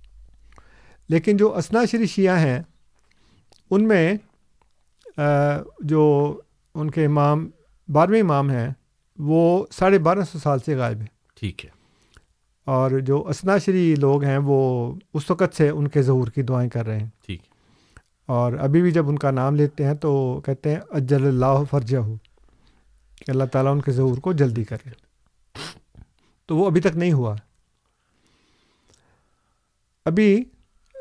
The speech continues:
Speaker 1: آ، میں اس کا تانا بانا جوڑتا ہوں ایک اور واقعے کے ساتھ۔ گیارہ فروری سن دو ہزار انیس کو
Speaker 2: ہمم۔
Speaker 1: انقلاب ایرانی کے چالیس سال مکمل ہو
Speaker 2: جی۔
Speaker 1: گئے۔ اور، آ،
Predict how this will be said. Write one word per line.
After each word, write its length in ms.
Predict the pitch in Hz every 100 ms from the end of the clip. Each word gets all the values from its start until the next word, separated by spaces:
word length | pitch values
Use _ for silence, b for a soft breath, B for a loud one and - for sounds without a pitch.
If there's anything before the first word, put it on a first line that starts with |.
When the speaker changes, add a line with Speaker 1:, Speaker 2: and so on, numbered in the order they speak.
| 494
Speaker 1:
آ، 40 | 156 147 151 151 -
میں 120 | 185 156
اس 120 | -
کا 180 | 165 156 - -
تانا 220 | 147 156
بانا 320 | 147 147 139 123 _
جوڑتا 400 | 170 135 135 147
ہوں 180 | 143 139
ایک 160 | 123
اور 180 | 139 131 127 - -
واقعے 320 | 135 - 139
کے 80 | 127
ساتھ۔ 320 | 135 117 - _ _ _ _ _ _ _ _ _ _ - b b b b b b - 131
گیارہ 180 | 180 247 214
فروری 420 | 170 151 151 151
سن 280 | 147 147 131
دو 180 | 151 156
ہزار 220 | 143 147
انیس 340 | 202 139 147 -
کو 180 | 131 113 - _ _ _
Speaker 2:
ہمم۔ 240 | 104 90 120 - _ _ _ b b b b b _ _
Speaker 1:
انقلاب 420 | 160 156 156 156 170
ایرانی 400 | 190 170 170 175
کے 100 | 190
چالیس 400 | - 165 180 170
سال 220 | 175 156
مکمل 380 | 147 131 123 117
ہو 60 |
Speaker 2:
جی۔ 80 | 98
Speaker 1:
گئے۔ 100 | 143 - _ _ _ _ _ _ _ _ _ _ _ _ - - - - _ _ b b b b b _
اور، 220 | 147 147
آ، 420 | 151 151 151 147